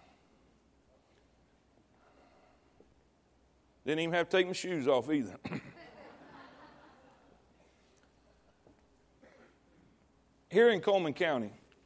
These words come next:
now there was a survey done. There was a survey done. A friend of ours, Lance, he did a survey, called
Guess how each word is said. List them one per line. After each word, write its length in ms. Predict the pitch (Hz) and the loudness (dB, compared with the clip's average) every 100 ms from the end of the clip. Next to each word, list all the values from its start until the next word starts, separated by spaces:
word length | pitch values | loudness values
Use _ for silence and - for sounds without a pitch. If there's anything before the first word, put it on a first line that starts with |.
| _ _ _ _ _ _ _ _ _ _ _ _ _ _ _ | _ _ _ _ _ _ _ _ _ _ _ _ _ _ _
now 120 | 147 156 | 2 8
there 140 | 247 | 8
was 100 | 190 | 8
a 80 | 151 | 6
survey 440 | - 196 165 139 | 6 6 6 4
done. 400 | 120 131 110 104 - | 4 0 0 -4 0
There 120 | 147 | 2
was 100 | 160 | 2
a 80 | 120 | 0
survey 400 | 107 156 143 123 | 0 2 2 0
done. 340 | 110 110 104 95 - _ _ _ _ _ _ _ _ _ - | -2 -6 -8 -14 -20 _ _ _ _ _ _ _ _ _ -8
A 60 | |
friend 260 | 127 180 180 | 0 0 2
of 80 | 147 | 2
ours, 300 | 147 127 113 | 2 2 0
Lance, 480 | 147 151 127 - - - _ _ _ _ _ _ _ _ _ _ _ _ _ _ _ _ _ _ _ | -2 -2 -4 -12 -18 -20 _ _ _ _ _ _ _ _ _ _ _ _ _ _ _ _ _ _ _
he 140 | 147 | -4
did 160 | 156 165 | 0 0
a 40 | |
survey, 400 | 123 - 180 147 | 0 2 2 2
called 440 | 123 - 180 151 | 0 4 4 4